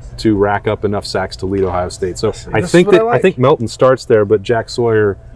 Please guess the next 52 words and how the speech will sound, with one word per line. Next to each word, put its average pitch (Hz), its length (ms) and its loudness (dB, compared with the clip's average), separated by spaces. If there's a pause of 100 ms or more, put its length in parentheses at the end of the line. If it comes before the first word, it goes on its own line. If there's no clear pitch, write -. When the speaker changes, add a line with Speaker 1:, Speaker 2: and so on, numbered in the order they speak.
(360)
Speaker 1:
is 107 120 -6
gonna 113 260 2
be 117 280 4
put - 260 -4
in 135 100 2
spots - 560 -4 (140)
to - 80 -4
really 107 260 2
thrive. 92 460 -6
Speaker 2:
This 208 200 -6
is 131 120 -8
what 135 100 0
I 135 60 0
like. 196 380 -4
We're 143 180 0
all 139 140 -2
picking 151 280 -6
different 156 280 -8
people - 240 -12
because 131 240 0
I'm 120 200 -4 (100)
taking 127 320 -2
Zach 107 200 0
Harrison. 175 380 -4
He's 135 180 -4
gonna 170 160 0
have 113 200 -2
ten 113 200 -4
sacks 131 320 -6
this 104 180 -10
year 101 120 -8
for - 140 -6
Ohio 98 200 -2
State 110 200 -4
because 135 400 -4 (580)
more 165 220 6
than 185 140 0
anyone 208 260 2
else 185 240 -2
on 156 80 -4
this 156 160 -6
roster, 143 360 -4
he 185 240 -4
has 147 180 2
the 135 80 0
body 135 400 2
type 165 380 0
and 135 140 -4
the 135 80 -2
athleticism 120 600 -4
to 110 60 -2
play 110 240 -2